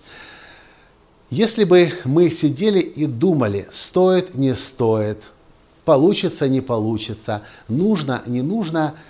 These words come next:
мы бы сейчас, скорее всего, сидели бы в Киеве, в пятницу вечером,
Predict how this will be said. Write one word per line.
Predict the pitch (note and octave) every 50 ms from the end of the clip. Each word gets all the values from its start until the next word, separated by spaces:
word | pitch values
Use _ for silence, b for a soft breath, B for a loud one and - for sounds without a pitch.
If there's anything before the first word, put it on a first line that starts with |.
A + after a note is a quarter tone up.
| B B B
мы | C#3+ F#3 G#3+
бы | F#3 G3+ G3 F3+ - -
сейчас, | - - D3+ D3+ - F3+ F3 E3 - - -
скорее | - - - D#3 D3+ D#3 D#3 D3+
всего, | - - C#3+ D3+ D3
сидели | - - - C#3 D3 D3+ D3 A#2+
бы | G#2 A2+ A#2 G#2+
в | F2+ -
Киеве, | - - - A3+ A#3 A3 G#3 G3+ F#3+ F3+ F#3 B B B B B B -
в |
пятницу | - F3+ E3+ D#3+ - B2+ A#2 - - - G#2 G2+ G#2+
вечером, | A2 C3 F#3+ A3+ A#3 - - F#3+ F3+ F3+ F3 F3 D#3 D#3